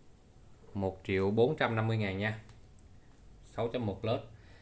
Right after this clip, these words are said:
Con này là con, à, Mi chín S E nha. Mi chín S E này thì bên mình sẽ bán với giá là ba triệu ba, ba triệu hai năm mươi. Chip Snapdragon là bảy một hai, ram là sáu, bộ nhớ trong sáu mươi tư gi. Con này là con, à, Redmi X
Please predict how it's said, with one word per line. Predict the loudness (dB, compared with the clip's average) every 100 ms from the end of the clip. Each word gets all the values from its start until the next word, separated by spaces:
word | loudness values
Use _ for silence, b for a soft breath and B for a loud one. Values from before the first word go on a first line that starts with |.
| B
Con | 0 2
này | 2
là |
con, | 4 2
à, | 2 2
Mi | 2 2
chín | 0 -2 -2
S | -4 -2
E | 0 2
nha. | 2 -2 -4 -10 -8
Mi | -6
chín | -4
S | -6 -2
E | 0
này | 2 0
thì | 2 2
bên | 2 2 0
mình | -2
sẽ | -2
bán | -2 -2
với | -2
giá | -2 -2
là | 0 -2
ba | -2 -2 -4 -4
triệu | -4 -2
ba, | -2 -2 -6 -2
ba | 0 2
triệu | 0
hai | 0 0
năm | 0 2
mươi. | 4 4 0 B B B -4
Chip | -4
Snapdragon | -2 -2 0 2 2
là | 2
bảy | 0 0
một | 0 -2
hai, | 0 2 2 0
ram | -2 0
là | -2
sáu, | -2 -4 -4
bộ | -2
nhớ | -6 -4
trong | -4 -4
sáu | -4
mươi | -4 -2
tư | -2 2
gi. | 4 4 0 -16 B B B B B B -8
Con | -2
này | 0
là | 0
con, | 2 2 2
à, | 2 -2 B B B -4
Redmi | 2 2 4 4 2 0
X | -6